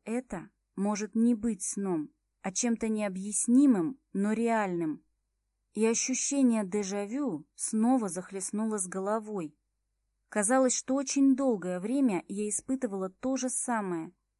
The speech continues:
но сейчас не могла ухватиться за воспоминания, ускользающие в тёмных переулках сознания.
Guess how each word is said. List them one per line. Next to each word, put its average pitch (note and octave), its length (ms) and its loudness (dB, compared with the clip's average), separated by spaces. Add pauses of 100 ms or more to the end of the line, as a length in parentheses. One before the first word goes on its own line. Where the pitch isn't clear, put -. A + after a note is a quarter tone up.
(160)
но G#3 140 0
сейчас C4+ 400 -2
не A#3 100 4
могла B3 380 2
ухватиться F#3+ 560 -6
за F3+ 120 -8
воспоминания, G3+ 840 -2
ускользающие G3+ 1000 -6
в - 140 -18
тёмных A3 420 -4
переулках F#3+ 600 -8
сознания. F#3 720 -4